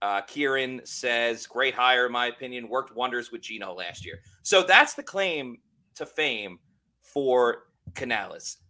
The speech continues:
Uh, he's been with Pete Carroll his whole career, going back to,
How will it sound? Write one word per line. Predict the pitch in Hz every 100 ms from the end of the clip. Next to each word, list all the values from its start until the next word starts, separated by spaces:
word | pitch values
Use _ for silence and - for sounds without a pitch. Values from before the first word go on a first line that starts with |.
| -
Uh, | 110
he's | 127 156 -
been | 175 220 233
with | -
Pete | - 202
Carroll | 170 170 175 165
his | 156 -
whole | 156 190
career, | - 160 147 151 156 151 _ _ _ -
going | 143 160 165
back | 147 139 143 -
to, | - 135 127 127 123